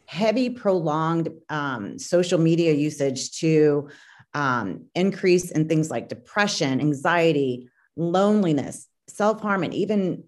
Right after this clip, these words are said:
suicidal ideation. Now, it's not to say that there's not some benefits, because clearly there are benefits to, um, utilizing social media, you know, like, especially for those that may be,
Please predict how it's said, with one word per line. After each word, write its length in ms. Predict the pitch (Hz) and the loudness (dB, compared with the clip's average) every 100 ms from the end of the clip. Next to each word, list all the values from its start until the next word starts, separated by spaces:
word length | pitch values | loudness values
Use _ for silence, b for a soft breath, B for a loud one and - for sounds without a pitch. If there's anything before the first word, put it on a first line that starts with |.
| _ | _
suicidal 580 | - - 190 190 170 156 | -10 -4 -2 0 0 0
ideation. 840 | 151 156 147 143 139 - - - - b b b - | 0 0 0 -2 -4 -10 -14 -20 -20 b b b -2
Now, 320 | 175 170 - B B - | 0 0 -2 B B -4
it's 160 | - 170 | -2 0
not 180 | 233 247 | 0 0
to 80 | 226 | 0
say 180 | 208 | 2
that 180 | 180 160 | 2 2
there's 220 | 160 160 | 2 0
not 180 | 175 160 | -2 -6
some 160 | - 147 | -6 0
benefits, 560 | 311 494 - 135 202 | 0 2 2 2 0
because 320 | 196 180 170 165 | -4 -2 -4 -4
clearly 360 | 202 190 185 | -4 0 0
there 160 | 156 - | 0 0
are 180 | 156 185 | -2 0
benefits 560 | 160 139 107 98 - | -2 -2 -4 -8 -8
to, 460 | - 151 131 127 - | -2 0 2 0 -2
um, 360 | 143 135 131 131 | -2 0 0 0
utilizing 500 | 156 135 135 131 139 | 0 0 -2 -2 -4
social 300 | 139 139 139 | -6 -4 -2
media, 400 | 131 120 113 113 | 0 0 -2 -2
you 160 | 143 | -2
know, 180 | 143 135 | 0 0
like, 180 | 131 127 | 0 -2
especially 300 | - 208 208 | -2 -2 -2
for 120 | 151 | -2
those 240 | 135 139 135 | 0 -2 -2
that 160 | - | -4
may 100 | 131 | -4
be, 300 | 127 127 - | -4 -6 -8